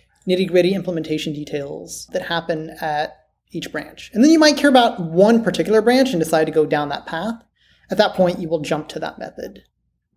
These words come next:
Um, but you don't need to have all, you know, two or three or ten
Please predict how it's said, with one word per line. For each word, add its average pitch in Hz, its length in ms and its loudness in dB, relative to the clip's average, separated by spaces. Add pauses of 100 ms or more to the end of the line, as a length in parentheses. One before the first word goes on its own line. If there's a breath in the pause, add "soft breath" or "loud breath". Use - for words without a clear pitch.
(160)
Um, 156 280 -2
but 170 160 2
you 185 80 2
don't 196 180 2
need 175 180 -2
to 170 60 2
have 160 360 -4
all, 160 580 0
you 165 100 -14
know, - 120 -18
two 180 320 -2
or 175 80 -12
three 175 400 -4
or - 160 -16
ten 165 580 -2